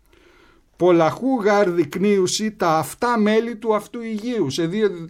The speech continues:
και τρεις διαφορετικούς τόπους δείχνουν τον ίδιο Άγιο. «Όπερ ως άτοπον και καπηλευτικόν η Εκκλησία μισεί και αποτρέπεται». Ε, δεν μισούσε και πολύ για να τα κάνει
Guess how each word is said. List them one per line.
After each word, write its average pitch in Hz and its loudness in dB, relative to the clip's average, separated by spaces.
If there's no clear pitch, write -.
και 175 -4
τρεις 208 -6
διαφορετικούς 175 -6
τόπους 214 -4
δείχνουν 208 -4
τον 202 -2
ίδιο 208 0
Άγιο. 147 -2
«Όπερ 208 4
ως 202 0
άτοπον 208 0
και 208 0
καπηλευτικόν 156 -2
η 190 2
Εκκλησία 185 -2
μισεί 160 -2
και 190 2
αποτρέπεται». 113 -4
Ε, 196 -4
δεν 233 -10
μισούσε 139 -6
και 107 -12
πολύ 104 -8
για 147 -8
να 127 -6
τα 113 -8
κάνει 110 -8